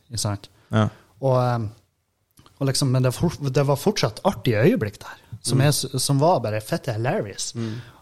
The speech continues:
Speaker 1: Og som var nydelige minner som jeg får lov å ha med ho. Og som jeg har, eh, og det her har vært min måte å takle det på. Jeg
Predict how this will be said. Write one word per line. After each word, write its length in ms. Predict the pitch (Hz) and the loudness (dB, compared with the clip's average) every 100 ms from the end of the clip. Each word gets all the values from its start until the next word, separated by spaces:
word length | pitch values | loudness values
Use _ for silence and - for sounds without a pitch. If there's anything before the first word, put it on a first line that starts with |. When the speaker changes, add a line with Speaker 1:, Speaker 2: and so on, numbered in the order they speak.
| - | 0
Speaker 1:
Og 420 | 143 135 117 120 | 4 4 2 -2
som 180 | - 135 | 0 2
var 260 | 143 139 | 4 4
nydelige 460 | 117 127 190 156 107 | 2 2 2 2 2
minner 440 | 117 151 131 101 104 - | 2 2 2 -2 -6 -10
som 180 | - 131 | -6 -2
jeg 180 | 123 123 | 0 -2
får 100 | 123 | -2
lov 120 | 110 | -4
å 40 | 104 | -2
ha 180 | 165 185 | -2 -2
med 280 | 92 95 92 - 185 | -6 -8 -10 -14 -2
ho. 220 | 170 196 - - - - - | 2 2 0 -12 -20 -20 -8
Og 100 | 180 | -2
som 140 | 190 | 2
jeg 100 | 147 | 4
har, 220 | 135 117 110 - - _ - | 4 2 -2 -12 -20 _ -8
eh, 420 | 123 113 110 107 107 - _ _ - | -4 -2 -2 -2 -6 -12 _ _ -6
og 60 | 139 | 0
det 80 | |
her 120 | 147 185 | 4 4
har 80 | |
vært 180 | 139 127 | 4 4
min 160 | 127 139 | 6 6
måte 280 | 120 127 113 | 4 2 0
å 60 | |
takle 300 | - 196 117 | 0 -2 -2
det 160 | 101 - | -6 -12
på. 120 | - - - _ _ - | -20 -20 -20 _ _ 0
Jeg 300 | 147 135 | 2 4